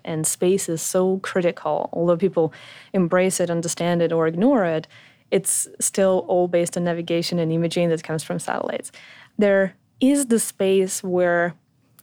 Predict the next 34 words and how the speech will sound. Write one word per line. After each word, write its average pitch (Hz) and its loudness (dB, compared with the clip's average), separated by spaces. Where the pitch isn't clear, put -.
we 214 4
need 233 6
to 214 -4
be 190 2
thinking 180 -2
of 165 -4
the 165 -2
vertical 175 0
analytics. - -6
And 165 -2
I 208 2
would 233 4
want 196 0
other 202 0
entrepreneurs - -6
like 208 -2
myself - -4
to 202 -6
go 185 0
and 180 0
think 185 -4
about 185 -6
what 214 -2
are 202 -2
the - -6
other 190 -4
industries - -2
where 175 2
you 175 2
can 202 -4
actually 175 -6
do 202 2
something 175 -6
with 180 -2